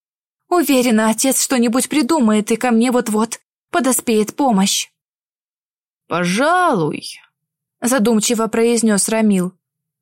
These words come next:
"Это могу. Есть одно тайное местечко, о котором только охотники нашей деревни знают.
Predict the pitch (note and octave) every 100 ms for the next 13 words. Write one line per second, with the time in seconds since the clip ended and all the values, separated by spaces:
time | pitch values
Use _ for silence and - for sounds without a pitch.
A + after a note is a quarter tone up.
0 | _ _ _ _ G#3+ C4 C#4+ B3+ A3+ G3
1 | E3 C#3+ C#3+ F3 _ - D4+ F4 C4+ -
2 | G#3 F#3+ G#3+ G#3 A3 A3 G3 F#3+ G3 F#3+
3 | - B3 - - F3 F#3 F3+ F#3+ F#3+ F#3
4 | F#3 F#3+ F#3 G3 - F#3 F#3 F3 E3+ E3+
5 | - E3+ F#3 - E3+ D3+ - - - -